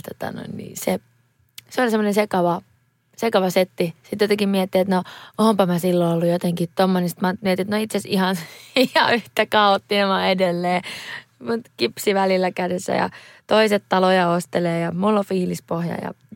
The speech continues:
donitsit sormeja ja kaikki. Joo, mut mä tykkään siitä tosi paljon. Se on hauska, tota, hauska, eh,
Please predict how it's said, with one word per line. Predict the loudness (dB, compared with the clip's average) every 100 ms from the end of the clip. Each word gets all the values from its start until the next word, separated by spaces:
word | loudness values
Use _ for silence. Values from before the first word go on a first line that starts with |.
| -2
donitsit | 0 0 -2 -6 -10
sormeja | -8 -10 -10 -16
ja | -14
kaikki. | -8 -8 -8 -14 -14 -2
Joo, | 2 4
mut | 2 0
mä | 0
tykkään | 0 0 0
siitä | 0 -2 -2
tosi | -2
paljon. | -2 0 2 0
Se | 2
on | 2
hauska, | 4 0 -4 -10 -10 -18 -20 -8
tota, | -6 -2 0 0 -4 _ -14 -14 -16 -20 _ _
hauska, | -2 0 0 -2 _ _ 0
eh, | 2 2